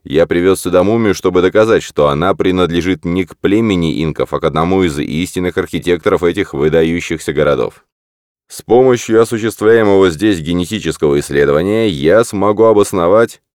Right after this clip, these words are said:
«Профессор Конклин», снова перебила его Джоан, «вам, наверное, будет интересно на это взглянуть». Пропуская Генри вперёд, журналистка шагнула в сторону и снова спряталась за Никоном.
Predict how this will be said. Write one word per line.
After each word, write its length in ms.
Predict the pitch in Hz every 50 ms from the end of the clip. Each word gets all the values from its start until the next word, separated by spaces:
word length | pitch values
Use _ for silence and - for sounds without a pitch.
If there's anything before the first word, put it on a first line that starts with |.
| _ _ _
«Профессор 640 | - 165 190 196 190 - 190 160 127 - 120 107 104
Конклин», 580 | - 113 110 104 98 90 - 104 104 107 104 - -
снова 320 | - - 85 78 73 73
перебила 420 | - 78 73 73 71 82 80 76
его 200 | 76 73 71 73
Джоан, 480 | 71 69 71 76 71 67 64 58 57 - _ _ _ _ _ _ _ -
«вам, 260 | 113 123 135 135 139
наверное, 560 | 139 139 135 131 139 139 135 135 135 135 131
будет 260 | 127 127 131 127 120 131
интересно 480 | 131 127 147 156 208 202 - - 113
на 140 | 104 101 98
это 100 | 95 104
взглянуть». 560 | 101 95 95 98 92 95 98 101 101 - - _ _ _ _ _ _ _ _
Пропуская 500 | - 82 80 78 80 - - 92 87 80
Генри 360 | 76 73 90 87 82 71 73
вперёд, 440 | 73 - - 80 78 73 101 104 98
журналистка 600 | 78 76 80 76 80 82 90 104 110 - - 85
шагнула 420 | - - 76 76 85 85 80 71 69
в 40 |
сторону 440 | - - 110 117 117 117 113 110 110
и 180 | - - 90 87
снова 360 | 80 - 80 76 73 80 87
спряталась 560 | - - - 73 69 64 - 67 65 67 62
за 180 | 67 67 76 78
Никоном. 480 | 76 67 - - 64 52 50 50 52